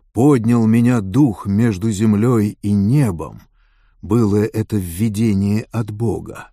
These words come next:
и перенес в Иерусалим, к северным воротам внутреннего двора, где был поставлен совращавший народ идол. И там мне была показана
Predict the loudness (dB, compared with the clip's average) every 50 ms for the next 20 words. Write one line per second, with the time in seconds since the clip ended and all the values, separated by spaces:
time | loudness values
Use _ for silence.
0 | _ _ _ _ _ _ _ _ _ _ _ _ _ 0 2 2 2 2 2 2
1 | 2 4 4 4 4 4 2 2 0 0 -4 -6 -6 -4 -4 -2 0 0 -2 -2
2 | -4 -6 -8 -10 -10 -8 -10 -10 -10 -12 -14 -14 -16 -20 -20 -20 _ _ _ _
3 | _ _ _ _ _ _ _ -12 -8 -4 0 2 4 4 4 2 2 0 2 2
4 | 2 2 2 2 0 0 0 0 0 0 0 0 0 0 0 -2 -6 -8 -4 0
5 | 0 2 2 2 2 0 -2 -2 -2 0 0 0 0 0 0 -2 -4 -4 -4 -2
6 | -2 -2 -2 -2 -4 -6 -6 -10 -14 -18 -20 -20 -20 -18 -12 -10 -4 -2 0 2
7 | 2 2 2 2 0 -2 -4 -4 -4 -6 -8 -4 -2 -2 0 0 0 0 0 0
8 | 0 -2 -4 -6 -6 -4 -4 -4 -4 -6 -8 -10 -8 -6 -4 -4 -4 -6 -8 -10
9 | -8 -6 -4 -4 -2 -2 -4 -4 -4 -6 -6 -8 -10 -18 -20 _ _ -8 -8 -6
10 | -8 -8 -10 -14 -18 -18 -18 -20 -20 _ _ _ _ _ _ _ _ _ _ _
11 | _ _ _ -20 -20 -20 _ _ -6 -4 -4 -4 -6 -12 _ _ _ _ _ _
12 | _ _ -20 _ _ -10 -6 -2 0 2 2 2 0 0 -2 0 0 0 -2 -2
13 | -4 -4 -6 -6 -6 -6 -4 -4 -4 -4 -6 -6 -6 -4 -4 -6 -8 -10 -12 -16